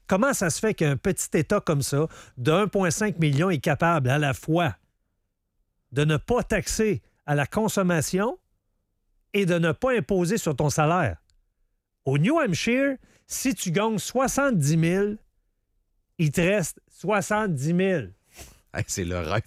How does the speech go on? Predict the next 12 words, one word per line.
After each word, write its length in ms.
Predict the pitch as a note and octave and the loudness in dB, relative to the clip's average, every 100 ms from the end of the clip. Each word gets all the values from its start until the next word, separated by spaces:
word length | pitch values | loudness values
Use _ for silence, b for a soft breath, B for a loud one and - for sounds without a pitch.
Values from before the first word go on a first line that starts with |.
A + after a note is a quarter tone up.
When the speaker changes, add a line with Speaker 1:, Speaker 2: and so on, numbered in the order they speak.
| - | -2
Speaker 2:
pareil, 460 | F2 D2+ G#2 E2+ | -2 0 0 2
hein? 40 | G2 | 2
Speaker 1:
Oui, 60 | F3 | 2
oui, 480 | F#3 F3+ F#3 F#3 A#2+ | 2 0 0 0 -2
oui. 80 | D3 | -4
Speaker 2:
Hey! 360 | B2 F#2+ D#2 - b b b b b b | -4 -6 -8 -16 b b b b b b
On 220 | - C3+ | -4 -2
serait-tu 460 | C3+ G3 C#4 - - | -2 -2 -2 -2 -6
bien 280 | A2+ E3 F#3+ | -2 -2 -2
pareil? 420 | D#2+ C#2+ D#2 - _ _ _ _ _ | -6 -6 -8 -10 _ _ _ _ _
Speaker 1:
C'est 360 | - - G#3 | -14 -2 0
ça. 300 | F#3+ A3+ E3 | 2 2 0